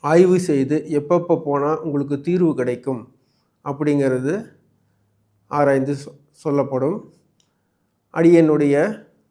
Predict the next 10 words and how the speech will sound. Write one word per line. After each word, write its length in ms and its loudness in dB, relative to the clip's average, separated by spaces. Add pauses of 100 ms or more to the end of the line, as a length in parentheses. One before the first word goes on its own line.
(1200)
செல்போன் 600 0
நம்பர் 640 -2 (1600)
டபுள் 380 4
நைன் 420 0 (240)
சிக்ஸ் 460 -6
ஃபோர் 260 2 (640)
செவன் 300 0
நைன் 260 -2 (460)
எயிட் 320 0
ஜீரோ 420 -2